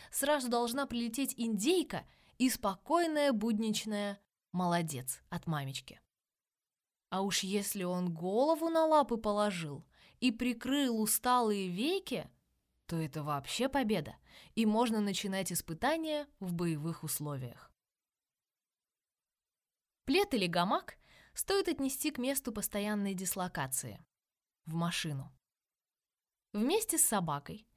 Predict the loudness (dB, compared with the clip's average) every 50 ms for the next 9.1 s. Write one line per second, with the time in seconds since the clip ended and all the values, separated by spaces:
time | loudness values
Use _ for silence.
0 | _ _ -20 -2 _ 2 4 4 2 2 0 -2 -2 -2 -2 0 0 0 0 0
1 | 0 -2 -4 -6 -8 -14 -14 -16 _ _ -2 -2 0 0 0 0 0 -2 -2 -2
2 | -4 -4 -4 -4 -6 -4 -2 -2 0 0 0 -2 -2 -2 -6 -6 -8 -8 -10 -12
3 | -14 _ _ _ _ _ _ _ _ _ _ _ _ _ 0 0 2 0 2 4
4 | 4 4 4 2 0 0 2 2 0 0 0 0 0 -2 -2 0 2 4 4 4
5 | 2 0 -6 -8 -8 -10 -4 -2 -2 -2 -2 -4 -6 -4 -2 -2 -2 -2 -2 -2
6 | -2 0 0 0 -2 0 -2 -2 0 0 -2 -4 -6 -14 _ _ _ -4 -2 0
7 | 0 0 0 -2 -2 -4 -6 -8 -10 -12 -14 -14 -18 _ _ _ _ _ _ _
8 | _ _ _ _ _ _ _ _ _ -2 2 6 8 8 8 6 4 -2 -6 -8
9 | -12